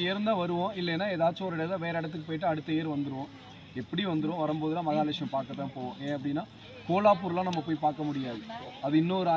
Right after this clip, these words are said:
நானூறு கிலோமீட்டர் போகணும், இங்கேருந்து இன்னொரு நாலு கிலோமீட்டர் போகணும். கோலாப்பூரினுடைய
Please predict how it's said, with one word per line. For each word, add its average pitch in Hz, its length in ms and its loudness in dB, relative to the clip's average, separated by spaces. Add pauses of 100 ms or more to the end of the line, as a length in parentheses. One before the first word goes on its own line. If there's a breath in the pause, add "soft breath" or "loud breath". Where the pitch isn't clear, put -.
(140)
நானூறு 160 360 2
கிலோமீட்டர் 165 380 -4
போகணும், 151 240 2
இங்கேருந்து 202 440 2
இன்னொரு 185 260 -2
நாலு 160 220 2
கிலோமீட்டர் 160 400 -4
போகணும். 131 220 -6 (380)
கோலாப்பூரினுடைய 180 840 2